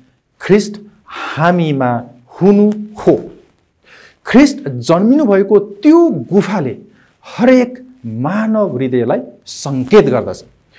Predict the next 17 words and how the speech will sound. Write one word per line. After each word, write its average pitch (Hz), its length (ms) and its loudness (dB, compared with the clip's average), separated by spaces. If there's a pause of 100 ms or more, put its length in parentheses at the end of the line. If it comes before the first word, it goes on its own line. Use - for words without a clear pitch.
(240)
त्यो 320 260 6
गुफाले 196 680 2
ख्रिस्टलाई 185 520 -2 (200)
स्वागत 151 520 -2
गरेको 220 360 2
छ। - 100 -14 (720)
कलसी 147 680 0
एक 190 220 0
अध्यायको 135 420 0
छब्बिसदेखि 175 720 -6
सत्ताइसमा 185 680 -8
पढ्दा 127 640 -4
हामीले 147 440 -4
यो 135 200 -2
कुरा 127 280 -6 (180)
स्पष्ट - 540 -8
रूपमा 120 380 -2